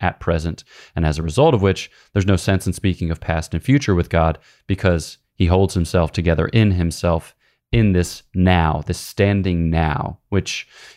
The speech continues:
encompasses the whole of his life, which encompasses <laughs> the whole of our life. Um, so again, a little bit mind-bending, uh, even tongue-twisting, and yet it's necessar-, necessary for us to kind of think through these things,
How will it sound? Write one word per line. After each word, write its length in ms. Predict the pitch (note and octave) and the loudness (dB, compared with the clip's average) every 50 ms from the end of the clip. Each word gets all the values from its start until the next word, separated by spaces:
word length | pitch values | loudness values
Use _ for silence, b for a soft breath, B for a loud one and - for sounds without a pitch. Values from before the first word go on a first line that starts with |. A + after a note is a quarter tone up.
| B | B
encompasses 580 | - F#2 - A#2 C3 C3+ G#2 D#2 E2 D#2 D2+ - | -2 0 0 0 0 0 0 0 0 -4 -4 -2
the 120 | - D#2+ | -4 -4
whole 340 | D#2+ F2+ G#2 G#2 G2 F#2 F2 | 0 2 2 2 4 4 4
of 340 | E2+ F2 F2 E2+ - - _ - | 4 2 2 0 -4 -10 _ -6
his 240 | G2+ G2 F#2 F2 | -2 -2 0 2
life, 240 | G2 A2 A2+ F2 - | 2 2 2 2 0
which 120 | E2 D#2+ - | -4 -4 -4
encompasses 560 | F2 E2 - G2+ F#2+ G2 F2 E2 F2 D#2+ E2+ | -4 -2 -2 -2 -2 -2 -4 -4 -4 -6 -8
<laughs> 20 | |
the 40 | - | -10
whole 340 | - - - - F#3 C#3+ A#2 | -12 -8 -2 0 2 2 2
of 120 | G#2+ G2 | 4 4
our 160 | A2+ A2+ G2 | 4 2 2
life. 260 | E2+ D#2+ D#2 D#2 - _ B B B B B B B B B | 2 0 -2 -6 -10 _ B B B B B B B B B
Um, 240 | - A2 A2 G#2 - | 2 2 2 2 0
so 160 | - - A#2+ | 0 0 0
again, 340 | B2 B2 E3 D#3 F#2+ D#2 - _ b b b b b b | 2 2 2 2 0 0 -4 _ b b b b b b
a 60 | G2+ | 2
little 200 | G2+ G#2 A2+ A2 | 4 4 4 4
bit 160 | G2 G2+ F#2+ - | 2 2 0 2
mind-bending, 1080 | G2 F2+ F2 F2+ F#2+ G2+ G2+ G#2 G2+ F#2+ E2+ F2+ F2 F2 F2 F2+ A2+ C3+ C#3+ C3 - - | 2 2 4 4 4 2 2 2 2 2 2 2 2 2 2 2 0 0 -2 -2 -2 0
uh, 180 | G2 E2+ E2 - | 0 0 0 0
even 280 | F#2 F#2+ E2 D#2 D2+ | 0 -2 -2 -2 -4
tongue-twisting, 920 | - - - - A2 G#2+ G#2+ G2+ - - - G#2 G2+ - - A#2+ B2 B2+ B B B B B B - | -6 -4 -2 0 0 2 0 -2 -2 0 0 0 0 2 0 0 0 0 B B B B B B -2
and 480 | G#2 G2+ F#2+ F#2+ F2+ F2+ F2 - - - - | 0 2 2 2 2 0 -2 -4 -8 -18 -12
yet 300 | - - F2+ F2 E2 F2+ | -4 0 2 4 4 2
it's 140 | - G2+ - | 0 -2 0
necessar-, 580 | - F#2+ F2+ - - F#2+ G#2+ A2+ A#2 A#2 - - | 2 2 2 0 -2 -6 -2 -2 -2 -2 0 0
necessary 500 | G2 F#2 F2+ - - G2 - G2+ G2+ F#2+ | 0 0 0 0 -2 -2 0 2 2 2
for 140 | - - | 2 2
us 140 | G2 F#2+ - | 2 2 2
to 80 | - F#2 | -2 -4
kind 180 | - F2+ D#2+ | -2 -2 -2
of 60 | D#2+ - | -2 -2
think 240 | - C3 C3 C3 | 0 0 0 0
through 160 | C3 - A#2+ A2+ | 0 -2 -2 0
these 200 | A2+ A2 G#2+ - | 0 -2 -4 -2
things, 400 | - A2 G#2+ G#2 G#2 G2+ - | -2 -2 0 0 -2 -4 -8